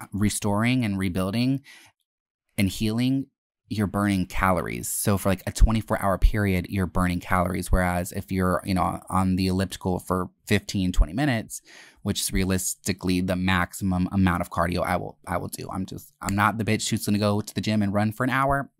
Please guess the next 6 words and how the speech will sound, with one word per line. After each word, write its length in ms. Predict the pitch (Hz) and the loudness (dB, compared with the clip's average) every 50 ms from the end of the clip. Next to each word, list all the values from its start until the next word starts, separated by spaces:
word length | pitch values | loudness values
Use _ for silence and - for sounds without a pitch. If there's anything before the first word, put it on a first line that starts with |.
| _ _ - | _ _ -6
It's 180 | 104 92 - - | -6 -4 -2 -2
not 160 | 95 - - | -2 -2 -2
me. 240 | - - - - _ - - - - - - - - - - | -6 -12 -12 -16 _ -20 -20 -20 -20 -20 -20 -20 -16 -8 -2
Um, 300 | 104 101 95 92 90 85 - | 0 0 2 0 0 -2 -2
but 340 | - 143 143 120 101 - - - - - - _ _ _ _ _ _ _ _ - - _ _ - | -2 0 0 0 -2 -2 -6 -12 -20 -20 -20 _ _ _ _ _ _ _ _ -20 -20 _ _ -6
realistically, 920 | - 107 107 101 101 101 - - - 92 - - 92 90 90 87 87 90 | -2 0 2 2 2 0 0 -2 -6 -8 -6 -6 -6 -6 -6 -6 -10 -12